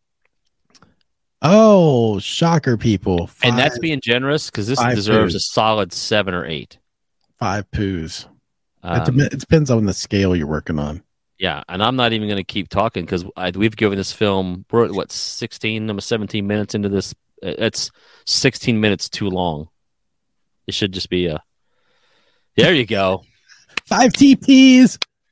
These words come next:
Speaker 1: and five poos. <laughs>
Speaker 2: Five T Ps chasing the five poos. It's, that's it. It's, it's, don't, please, I beg of you, please don't watch
Speaker 1: Don't,
Speaker 2: this movie.
Speaker 1: don't watch this movie. <laughs>
Speaker 2: Like, not even on a dare.
Speaker 1: No,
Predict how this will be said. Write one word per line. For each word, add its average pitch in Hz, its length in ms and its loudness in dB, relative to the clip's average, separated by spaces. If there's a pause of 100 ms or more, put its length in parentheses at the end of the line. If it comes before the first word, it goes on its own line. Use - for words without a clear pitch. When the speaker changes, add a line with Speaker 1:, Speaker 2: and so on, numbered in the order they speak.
(300)
Speaker 1:
and 113 200 2
five 127 380 2
poos. 90 680 0
<laughs> - 160 -6 (200)
Speaker 2:
Five 123 300 0
T 131 200 -4
Ps 131 560 2
chasing 131 720 0
the 135 80 -2
five 135 400 0
poos. 85 500 0
It's, 101 240 -4
that's 123 240 -4
it. 160 200 2
It's, - 260 -4
it's, - 420 -8
don't, 135 260 -2
please, 165 460 -2 (300)
I 143 100 0
beg 139 260 0
of 107 120 -2
you, 90 80 -4
please 127 340 2
don't 101 160 0
watch 87 180 -2
Speaker 1:
Don't, 127 100 0
Speaker 2:
this - 120 -8
movie. 151 120 0
Speaker 1:
don't 123 60 0
watch 98 320 0
this - 160 -16
movie. 98 500 0
<laughs> - 120 -18
Speaker 2:
Like, 123 240 2
not 190 100 4
even 175 200 -2
on 127 120 0
a 107 80 0
dare. 104 680 -2 (420)
Speaker 1:
No, 104 380 0